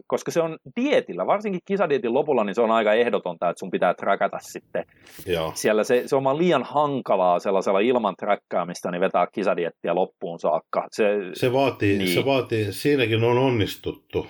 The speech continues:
Speaker 1: No joo,
Speaker 2: Mut et se
Speaker 1: mut
Speaker 2: vaatii
Speaker 1: se
Speaker 2: kyllä. Eiks Hakala Jussihan oli suomalaisesta, niinku, onks mä ihan väärässä? Mulla on sellainen mielikuva.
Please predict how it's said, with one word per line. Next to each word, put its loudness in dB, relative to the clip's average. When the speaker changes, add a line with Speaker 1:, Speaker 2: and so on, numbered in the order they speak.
Speaker 1:
No 2
joo, 2
Speaker 2:
Mut 2
et 2
se 6
Speaker 1:
mut 0
Speaker 2:
vaatii 4
Speaker 1:
se 4
Speaker 2:
kyllä. 0
Eiks -4
Hakala 2
Jussihan 2
oli 0
suomalaisesta, -2
niinku, 0
onks 0
mä 2
ihan 2
väärässä? 0
Mulla -2
on -2
sellainen -2
mielikuva. -4